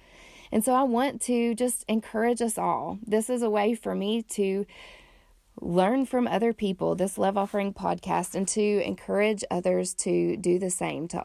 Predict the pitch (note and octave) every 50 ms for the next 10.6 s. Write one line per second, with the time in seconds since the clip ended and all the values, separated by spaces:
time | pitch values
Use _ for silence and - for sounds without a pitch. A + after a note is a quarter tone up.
0 | - - - - F3 F3 - - - - - - F#3+ G#3 A3 A3 A3+ F#3 F3 -
1 | - - - A3 A3+ A3+ A3 A3 G#3+ G#3+ G#3+ G#3 F#3+ F3+ F3+ F3 E3+ F3 F3+ F3+
2 | - - - F3+ F3+ F3+ F#3 F#3+ G3 - - - - - - - C#4 C4+ - -
3 | - G#3 A3 D4 D4+ - D#4+ E4+ F4 E4 - - G#3 G#3+ C4 - - G#3 G#3 -
4 | A3 G#3+ A#3+ B3+ B3+ A#3+ G#3+ - A#3+ C#4 - - - A3 A3 A3+ A3+ A3+ - _
5 | - - - - - - - _ - G#3 A3 A3+ G#3+ G#3+ A3+ A#3 C#4+ C#4+ B3+ -
6 | A#3+ B3 C#4+ D#4 - - - - - G#3+ G#3+ A3+ - - - - - A3 G#3+ -
7 | - A#3 A3+ A3+ G3+ G#3+ G#3 A3+ B3+ A#3 F#3 E3+ F3 - - G#3+ G#3 G#3 A3+ A3
8 | G#3+ G#3+ A3+ A#3 A3+ G#3 G3+ G3 - - - A3 A3+ A3 A#3 A#3+ - - G3 F3+
9 | - F3+ F3+ F3+ F#3 F#3 - - G3 - F3+ F3 - - F3 E3+ - E3+ E3+ E3+
10 | E3+ D#3 E3 F3+ - - B3 B3+ B3+ C4 C4